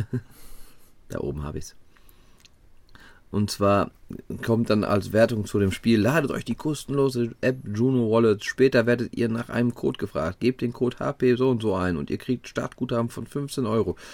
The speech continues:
Durch das Laden von Gratis-Apps bekommt ihr noch mehr. Bald kann man dann sein Geld für Xbox, iTunes-Karten und mehr einlösen.“ Bei mir hat's geklappt. Und, äh, das ist bei jedem Spiel momentan fast zu finden.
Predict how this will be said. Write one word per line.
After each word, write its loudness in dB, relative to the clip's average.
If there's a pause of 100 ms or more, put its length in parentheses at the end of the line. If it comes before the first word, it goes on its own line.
(260)
Durch -8
das 0
Laden 4
von -4
Gratis-Apps -6
bekommt -2
ihr 0
noch 2
mehr. 0
Bald 0
kann -2
man 0
dann -2
sein -2
Geld 2
für -6
Xbox, -6
iTunes-Karten -2
und -4
mehr -2
einlösen.“ 0 (840)
Bei 0
mir 4
hat's -4
geklappt. -2 (100)
Und, -4
äh, 0 (120)
das -10
ist -12
bei 0
jedem -2
Spiel -2
momentan -4
fast -10
zu -14
finden. -6